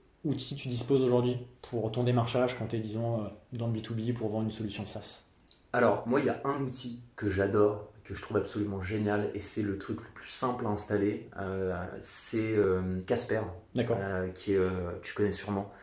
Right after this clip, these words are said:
Speaker 2: euh, l'outil qui te permet de, de choper le numéro de téléphone et l'adresse mail d'un contact sur sa page LinkedIn,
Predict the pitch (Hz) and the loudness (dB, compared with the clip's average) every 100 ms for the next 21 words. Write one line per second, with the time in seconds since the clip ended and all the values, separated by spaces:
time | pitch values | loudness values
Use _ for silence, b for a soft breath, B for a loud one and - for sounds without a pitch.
0 | B B B B 98 98 107 107 - 120 | B B B B 4 6 4 0 -2 0
1 | 117 104 - - 98 104 107 104 104 95 | 2 2 -2 0 2 2 2 4 6 6
2 | 87 85 - - - - 117 117 107 104 | 4 -2 -4 -4 0 2 2 4 6 6
3 | 104 104 117 107 104 98 104 - 110 104 | 6 2 2 2 4 4 2 0 0 2
4 | 98 95 98 110 104 - 113 95 98 101 | 0 -2 -2 -2 -2 -4 -4 -2 0 0
5 | 104 104 101 117 | 0 0 0 -2